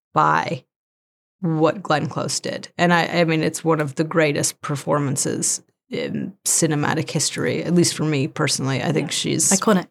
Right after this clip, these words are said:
Speaker 1: um, beyond.
Speaker 2: And what was it like working with, um, Joshua? Have you worked with him before?
Speaker 1: Never.
Speaker 2: Ah.
Speaker 1: I've never even met Josh before. Josh is, he was an ideal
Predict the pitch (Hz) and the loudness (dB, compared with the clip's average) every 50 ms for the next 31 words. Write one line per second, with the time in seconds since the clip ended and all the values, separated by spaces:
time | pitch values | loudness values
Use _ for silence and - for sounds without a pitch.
0 | _ _ - - 156 151 151 143 - - 165 165 139 - - - - - - _ | _ _ -2 -2 0 0 0 -4 -4 0 0 0 0 0 -4 -8 -12 -16 -16 _
1 | - - - - 226 220 226 240 247 247 - 254 220 220 220 208 208 - - 208 | -16 -16 -6 0 4 6 8 8 6 6 4 2 4 4 4 4 4 2 2 2
2 | 202 196 202 - 208 202 196 196 196 196 190 190 - - - 196 190 185 185 175 | 2 2 2 2 2 4 4 6 6 4 2 2 -2 -2 2 2 4 4 2 2
3 | 202 196 196 - 196 175 185 196 196 190 196 190 190 196 180 185 190 180 185 185 | 2 2 2 2 2 2 4 4 6 6 4 4 4 2 4 4 6 4 4 0
4 | - - 254 247 240 233 226 220 226 - _ _ _ - 170 170 175 196 196 175 | 2 4 6 6 6 6 4 2 0 -6 _ _ _ -2 2 4 4 6 4 4
5 | - 160 - _ _ _ _ _ _ - - 254 170 - 160 170 180 185 190 208 | 2 -2 -6 _ _ _ _ _ _ 0 2 4 4 4 4 6 6 6 6 6
6 | 226 214 196 202 196 185 185 185 - 381 - - 170 - - - - - 147 - | 6 6 8 8 8 8 8 6 4 2 0 0 0 0 0 -2 -6 -8 -8 -8
7 | - - - - - _ _ _ _ _ _ _ _ _ _ _ - - 214 190 | -8 -10 -10 -10 -14 _ _ _ _ _ _ _ _ _ _ _ 0 4 4 6
8 | 175 160 - - - - - 175 165 165 160 156 - - - _ _ _ _ _ | 6 4 2 -2 -6 0 4 6 6 6 6 4 2 -2 -4 _ _ _ _ _
9 | _ _ _ _ - 156 143 185 170 160 156 160 165 156 156 151 143 156 147 147 | _ _ _ _ -10 -2 0 2 2 4 4 4 4 4 4 2 2 2 2 2
10 | 147 - | 0 -2